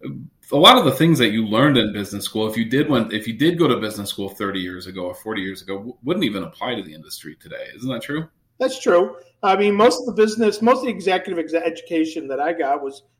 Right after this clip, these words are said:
Speaker 2: mainly from, uh, i-, in the military, to tell you the truth. Uh, as
Speaker 1: Sure.
Speaker 2: you go up in rank, uh, you know, most of the military, they concentrate on making sure that you have a, uh, a, an executive type of management,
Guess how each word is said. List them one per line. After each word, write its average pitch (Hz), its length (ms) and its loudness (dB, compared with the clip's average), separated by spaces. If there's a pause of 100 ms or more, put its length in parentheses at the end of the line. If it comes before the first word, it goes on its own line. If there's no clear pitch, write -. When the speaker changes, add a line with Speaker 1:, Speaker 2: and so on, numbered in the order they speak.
(100)
Speaker 2:
mainly 165 340 0
from, 147 440 -4 (320)
uh, 147 320 2 (160)
i-, 156 180 -12
in 180 160 -4
the 165 60 -4
military, 156 560 -2
to - 80 -20
tell 135 160 -10
you 123 100 -6
the 120 100 -10
truth. 113 400 -14 (360)
Uh, - 320 -2
as 156 140 2
Speaker 1:
Sure. 190 120 -4
Speaker 2:
you 156 300 2
go 156 180 2
up 160 180 -2
in 151 100 -4
rank, 175 500 -4 (340)
uh, 147 400 2
you 160 100 0
know, 151 200 -2
most 165 360 -2
of 160 100 -10
the 147 340 -2
military, 156 680 -2 (280)
they 160 100 0
concentrate 170 720 -2
on 151 160 -4
making 156 300 -2
sure 160 260 0
that 147 140 -4
you 147 180 -8
have 147 300 -4
a, 131 240 -6
uh, 127 180 -8 (560)
a, 135 400 -8
an 151 100 -8
executive 160 720 0
type 160 360 -2
of 139 260 -4
management, 156 720 -6